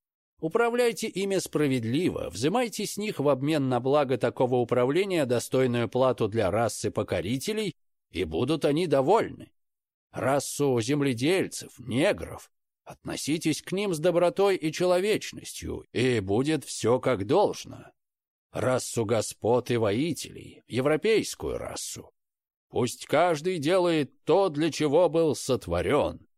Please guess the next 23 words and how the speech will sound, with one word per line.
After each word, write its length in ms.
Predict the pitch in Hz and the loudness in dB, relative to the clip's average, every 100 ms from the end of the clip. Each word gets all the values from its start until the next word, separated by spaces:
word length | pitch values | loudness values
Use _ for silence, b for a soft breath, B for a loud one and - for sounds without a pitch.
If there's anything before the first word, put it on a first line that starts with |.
| _ _ | _ _
и 140 | 160 | -2
будет 420 | 214 269 226 160 | 0 0 -2 -2
всё 300 | - - 208 | -8 -2 0
хорошо». 600 | - 101 - - - - - _ _ _ _ _ _ _ _ _ | 2 -2 -6 -10 -12 -12 -16 _ _ _ _ _ _ _ _ _
Однако 560 | 123 151 208 269 262 226 | -4 -2 0 -2 -2 -6
сегодня 640 | - 208 262 247 87 - | -4 -4 0 0 -2 -8
подобные 540 | - 120 175 156 156 | -8 0 0 2 -2
взгляды 520 | 135 120 165 233 196 | -2 -2 0 2 0
встречаются 840 | 165 - 143 - 190 196 139 - 95 | -2 -2 -4 0 0 0 -2 -4 0
редко. 540 | 143 226 - - - _ _ _ | 0 0 -6 -20 -20 _ _ _
В 100 | _ | _
ходе 460 | - 262 220 208 165 | -2 -2 2 2 2
двадцатого 640 | 139 170 - 175 165 165 | 2 0 2 0 2 0
века, 480 | 165 254 - 87 82 | 0 -2 -2 -6 -6
после 400 | - 98 - 110 | -4 -4 -2 -4
краха 460 | - 127 131 123 107 | 0 0 2 -2 -2
колониализма 920 | 127 123 123 127 127 170 95 85 71 | 0 2 2 0 -2 -4 -6 -8 -10
и 100 | 69 | -12
взлёта 600 | 82 85 120 127 120 104 | -8 0 0 2 0 0
движения 640 | 92 117 120 143 135 123 | -2 -2 0 0 0 -2
за 140 | 117 127 | -2 0
гражданские 800 | 143 135 151 160 - - 147 143 | 0 2 2 0 -2 -4 -2 0
права, 460 | 156 165 190 254 | 2 2 4 2